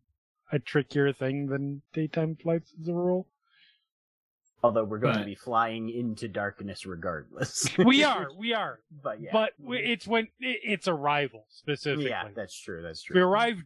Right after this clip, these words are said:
Speaker 1: during, like, if we arrive during the day, we have less chance of getting off the plane and getting ambushed by vampires and the like.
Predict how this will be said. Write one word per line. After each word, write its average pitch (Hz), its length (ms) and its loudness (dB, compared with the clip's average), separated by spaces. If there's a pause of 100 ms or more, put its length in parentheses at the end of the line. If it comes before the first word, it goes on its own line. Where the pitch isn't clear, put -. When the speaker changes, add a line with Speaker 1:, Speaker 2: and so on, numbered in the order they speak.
(160)
Speaker 1:
during, 196 720 -2 (100)
like, 180 240 0
if 156 100 -10
we 185 100 2
arrive 175 320 2 (120)
during 156 400 -2
the 135 100 -4
day, 131 640 0 (500)
we 175 140 8
have 175 220 2
less 180 240 2
chance 180 340 -2
of 156 160 -4
getting 165 280 2
off 160 180 0
the 156 80 -4
plane 160 320 -2
and 151 120 -4
getting 147 280 -2
ambushed 131 440 -2
by 131 180 2
vampires 139 640 -2
and 170 80 -6
the 175 100 -4
like. 175 300 2